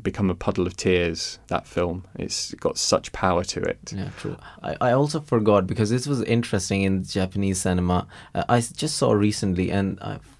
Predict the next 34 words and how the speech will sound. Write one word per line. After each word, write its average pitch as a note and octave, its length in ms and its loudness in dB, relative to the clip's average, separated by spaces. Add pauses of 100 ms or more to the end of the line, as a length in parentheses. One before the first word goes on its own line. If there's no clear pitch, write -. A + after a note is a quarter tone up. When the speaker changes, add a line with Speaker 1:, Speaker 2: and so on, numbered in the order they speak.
(420)
Speaker 2:
unfortunately F#2+ 680 -2
I F#2 60 0
forgot F#2 540 4 (320)
the G2+ 100 2
name G2 320 4
of F#2+ 160 -2
the F#2 100 -2
film. F#2+ 300 2
The F#2+ 80 0
story D#3 400 2
was C#3+ 160 0
based, G#2+ 480 6 (520)
uh, G#2+ 280 2
on, G2 500 2
uh, F#2+ 380 2
this F#2+ 500 -2 (440)
girl G2+ 420 6
who G2 300 2
fell G2 260 2
in F#2+ 240 4
love A2 400 2 (420)
with F#2+ 440 4
the, F#2+ 460 4 (840)
um, F2+ 500 0
guy G2+ 240 4
who G2 100 2
can F#2+ 180 -4
turn G2 300 0
into, F#2+ 340 0
oh G#2+ 120 6
yeah, F#2+ 160 4
wolf, G#2 340 4 (220)
wolf A2 180 4
children. E2 440 -6